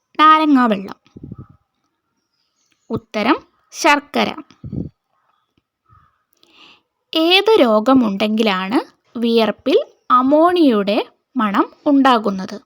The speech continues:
വൃക്കരോഗം, അലർജി, കരൾ രോഗം, ക്ഷയരോഗം. ഉത്തരം വൃക്കരോഗം.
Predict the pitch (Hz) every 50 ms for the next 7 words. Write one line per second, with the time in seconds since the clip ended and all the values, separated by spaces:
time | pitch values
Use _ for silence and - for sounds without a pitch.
0 | _ _ _ _ _ _ _ _ _ _ _ _ _ _ - 254 220 220 220 _
1 | - 247 233 220 208 196 196 208 233 269 427 - _ _ _ _ _ _ _ _
2 | _ _ - 220 214 214 220 214 208 214 202 214 - 262 285 415 571 - _ _
3 | _ _ _ _ _ _ - 240 226 214 214 220 233 226 214 208 202 202 202 269
4 | 320 - - _ _ _ _ - - - 320 302 277 262 226 208 190 180 - -
5 | - - _ _ _ _ _ _ _ _ _ _ _ _ _ _ _ _ _ _
6 | _ _ _ _ _ _ _ _ _ _ _ _ _ _ _ _ _ - 226 -
7 | - _ - 208 196 247 359 494 - _ _ _ _ _ - 269 311 302 294 -
8 | _ - 311 277 226 202 202 208 - -